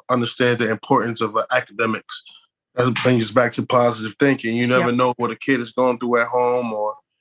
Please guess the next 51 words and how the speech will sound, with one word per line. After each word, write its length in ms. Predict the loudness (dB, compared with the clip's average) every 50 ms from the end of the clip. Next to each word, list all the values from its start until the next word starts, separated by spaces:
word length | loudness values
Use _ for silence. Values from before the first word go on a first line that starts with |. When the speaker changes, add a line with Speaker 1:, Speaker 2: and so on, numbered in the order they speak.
| _ _ _ _ -4
Speaker 1:
even 240 | -2 0 0 0 0
the 60 | 0
type 200 | 0 0 0 0
of 80 | -2
feelings 320 | -2 0 0 2 2 2 0
that 120 | 0 0 -2
a 60 | -2
kid 200 | 0 0 0 0
is 140 | 0 -2 0
going 320 | 0 2 2 2 0 0
through. 360 | 0 0 2 2 2 2 2
And 260 | 0 0 -2 -4 -6 -8 _ -6
th-, 160 | -6 -4 0
my 220 | 2 2 2 4
thing 240 | 4 2 2 4 4
is 100 | 2 0
just 160 | 0 -2 -2 0
to 120 | 0 0
empower 420 | 0 0 2 2 4 4 4 4 2
and 160 | 0 -2 -4
encourage 500 | -6 -6 -2 2 2 2 2 0 -4 -2
them 260 | 0 0 0 0 -2 -4
and, 140 | -8 -10 -14 _ _ -20 -20 -20 -20 -20 _ _ -2
you 80 | 0
know, 160 | 2 2 2
get 160 | 2 2 2 2
them, 180 | 2 0 0
get 120 | 2 2 2
them 160 | 4 2 2
a 60 | 2
reason 460 | 2 4 4 4 4 4 2 0 0 0 0
to 300 | 0 2 2 2 0 0 -2
wanna 300 | -2 2 2 4 4 4
be 200 | 4 4 4 4
involved, 600 | 2 2 2 2 4 4 4 4 2 2 0 -4 -10 -14 -16 -16 -18 -18 -20 _ _ _
you 80 | 0 2
know, 180 | 2 2 2 4
rather 300 | 4 2 4 2 2 0
in 140 | -2 -4
sports, 760 | -8 -10 -8 -4 0 2 4 4 2 2 0 -4 -8 -10 -10 -12 -16 -20 -20 -14 _ 2
anything 360 | 4 4 4 4 4 4 4
they 100 | 4 4
wanna 240 | 4 4 2 2 2
do. 260 | 0 0 -2 -2 -2 -6
So, 360 | -4 0 0 0 2 2 2 2
um, 340 | 2 2 2 0 -2 -2 -2
that's 160 | 0 0 0
just 160 | 0 0 2
my 160 | 2 2 2
thing. 420 | 2 0 0 2 2 2 0 -2 -2
And 240 | -4 -4 -6 -8